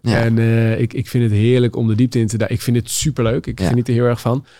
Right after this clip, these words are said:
Speaker 2: Ik vind het ook heerlijk om in, in mijn kamertje, het liefst met de deur dicht, dikke koptelefoon op, goede heavy metal hard aan en dan lekker te gaan schrijven. Ik vind dat heerlijk. En in
Speaker 1: Ja.
Speaker 2: die, in, in dit onderwerp, ik, ik doe dit nu achttien jaar, eh,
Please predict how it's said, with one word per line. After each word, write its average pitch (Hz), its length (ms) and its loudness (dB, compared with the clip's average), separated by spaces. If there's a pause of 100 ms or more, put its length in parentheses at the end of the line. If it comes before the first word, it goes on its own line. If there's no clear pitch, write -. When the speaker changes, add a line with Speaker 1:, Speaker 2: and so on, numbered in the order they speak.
(120)
Speaker 2:
Ik 117 100 -10
vind 123 140 -4
het 123 100 -4
ook 110 60 0
heerlijk 127 380 2
om 117 120 -2
in, 113 120 -2
in - 80 -8
mijn 110 120 -8
kamertje, 113 640 -4 (280)
het 104 140 -6
liefst 123 180 0
met 113 100 -2
de 95 140 -8
deur 117 300 2
dicht, 113 400 -2
dikke 123 260 -4
koptelefoon 113 600 -2
op, 110 340 -6
goede 139 380 -2
heavy 131 240 -2
metal 120 300 -2
hard 117 180 0
aan 117 340 -2 (480)
en 120 140 -2
dan 120 160 2
lekker 123 420 0
te - 80 -6
gaan 120 180 -2
schrijven. 135 420 -2
Ik 90 100 -12
vind 110 140 -4
dat 107 80 -4
heerlijk. 117 440 2
En 113 140 0
in 113 60 2
Speaker 1:
Ja. 117 60 2
Speaker 2:
die, 117 100 0
in, 120 200 -2
in 117 240 -6
dit 127 220 0
onderwerp, 123 480 -2
ik, - 140 -20
ik - 80 -20 (100)
doe 117 180 -2
dit 120 100 0
nu 113 140 -2
achttien 117 360 -2
jaar, 117 380 0
eh, 113 180 -2